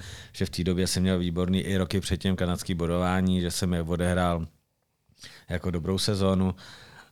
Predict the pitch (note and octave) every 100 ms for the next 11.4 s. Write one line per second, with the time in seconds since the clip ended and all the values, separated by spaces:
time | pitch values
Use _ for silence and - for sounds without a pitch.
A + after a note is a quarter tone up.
0 | E2 F2 F#2 A2 G#2+ F#2 G2 G2 G2+ A2
1 | G#2 A2+ F2 D#2 F#2 F2+ E2+ E2 D#2 D2
2 | - - - D#2+ D#2+ D2+ F2 F2+ G#2 G2
3 | F#2+ - F#2 F#2 E2+ F#2+ E2+ E2+ F2 E2+
4 | D#2+ D2+ D2+ D#2+ E2 D#2 E2+ F2+ - D2
5 | - F#2 F#2 A2+ G2 F2+ F#2 F2 E2+ E2
6 | F2 - D#2+ D#2+ D#2 D#2 D#2 - E2 D#2
7 | - D#2 E2 E2 F2 E2 - E2+ D#2+ D#2+
8 | D2 - - - - E2+ E2+ F2+ E2+ -
9 | E2+ - - F2 E2+ D#2+ - E2+ D#2 E2
10 | F2 E2+ E2+ E2+ F2 F2 E2 E2+ - F2+
11 | E2+ F2 E2+